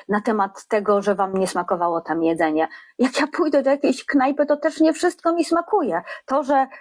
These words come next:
wam coś nie posmakowało, to nie znaczy, że inne dania są niedobre. Boże, ludzie, e,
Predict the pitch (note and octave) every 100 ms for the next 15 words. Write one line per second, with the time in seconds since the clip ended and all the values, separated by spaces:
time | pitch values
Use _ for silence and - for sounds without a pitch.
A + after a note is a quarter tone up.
0 | - G3 E4+ D4 A#3+ A#3 A#3 A#3 G#3+ G#3+
1 | G#3+ G#3 G#3 C4 C4+ B3+ C4 B3 C4+ C4+
2 | C4 - C4+ C#4 C#4+ G#4+ F4 B3+ F#3+ F#3+
3 | F3+ E3+ D#3 D#3+ F#3+ D#4 G#3+ D#3 G#3 C#4
4 | F3+ D3+ - - - _ - F#3 F3 E3